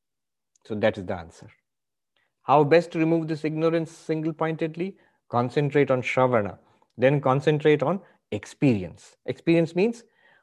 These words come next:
whatever you are hearing, whatever the teaching is, notice in your experience. Carefully notice the body. Carefully notice the breath. Carefully notice thoughts.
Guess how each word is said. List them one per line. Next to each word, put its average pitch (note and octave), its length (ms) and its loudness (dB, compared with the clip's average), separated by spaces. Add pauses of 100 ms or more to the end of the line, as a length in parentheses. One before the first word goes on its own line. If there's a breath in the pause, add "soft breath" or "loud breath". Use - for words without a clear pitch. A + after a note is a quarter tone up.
(120)
whatever C3+ 520 4
you G#3+ 160 8
are F#3 60 8
hearing, C3+ 720 4 (360)
whatever F3 440 2
the E3 100 0
teaching E3+ 460 0
is, G#2+ 260 -4 (580)
notice C3+ 600 0
in C#3+ 100 -2
your A2 120 -2
experience. - 720 -12 (540)
Carefully A#3 520 4
notice F3 320 0
the - 140 -2
body. F#2 320 -8 (920)
Carefully A3 560 4
notice E3 340 2
the - 140 -2
breath. G#2 480 -6 (680)
Carefully G#3 560 4
notice E3+ 360 -2
thoughts. - 580 -12